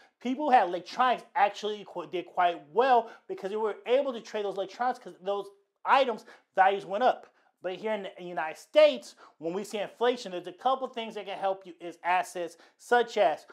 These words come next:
stocks and real estate and gold are usually a trend for inflation. Now, when it comes to cryptocurrency, we hear some people say it's, it's the fighting of inflation and why you see crypto and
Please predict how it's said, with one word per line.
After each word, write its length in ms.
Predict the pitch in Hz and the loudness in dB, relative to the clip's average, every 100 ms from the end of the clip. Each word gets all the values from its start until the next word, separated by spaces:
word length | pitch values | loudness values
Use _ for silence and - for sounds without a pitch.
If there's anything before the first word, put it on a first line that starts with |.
| _ | _
stocks 680 | - - - 220 254 269 - _ _ _ 185 | -20 -6 6 8 6 0 -20 _ _ _ -6
and 240 | 190 156 | -4 2
real 220 | 208 247 | 6 6
estate 500 | 226 - 214 214 - _ _ | 4 0 -2 -2 -8 _ _
and 240 | 180 156 | -12 -8
gold 360 | 123 220 233 214 | 6 8 8 6
are 120 | 180 | 0
usually 520 | 170 165 247 285 285 254 | -4 -6 -6 -6 -6 -10
a 40 | |
trend 440 | - - 233 226 226 _ | -12 -6 -4 -4 -6 _
for 180 | 214 214 | -2 -2
inflation. 540 | 202 208 202 190 117 110 _ - _ - | -6 -2 -2 -4 -16 _ _ -20 _ -12
Now, 360 | 208 240 226 214 | 0 4 4 2
when 140 | 226 | -4
it 60 | 226 | -2
comes 300 | 269 320 320 | 0 0 -2
to 40 | |
cryptocurrency, 880 | - 277 262 233 233 233 220 226 160 | -4 -4 -2 -4 -4 -8 -8 -12 -16
we 140 | 202 | -14
hear 160 | 185 196 | -10 -10
some 240 | 196 269 | -6 -6
people 280 | 269 262 233 | -6 -10 -10
say 200 | 220 202 | -12 -14
it's, 260 | 190 170 160 - | -14 -16 -18 -16
it's 140 | 196 | -12
the 120 | 175 - _ - | -12 -12 _ -2
fighting 520 | 214 233 233 226 220 - _ _ _ - | 0 0 -2 -10 -14 -18 _ _ _ 4
of 320 | 240 220 214 | 8 8 6
inflation 680 | 214 196 _ 214 240 233 208 | -8 -14 _ 2 2 2 -6
and 160 | 190 180 | -6 2
why 140 | 185 | 2
you 140 | 185 185 | 2 -4
see 400 | - 196 185 175 _ _ | -14 -12 -10 -12 _ _
crypto 440 | - 220 220 220 | -4 -2 -2 -2
and 100 | 214 | -2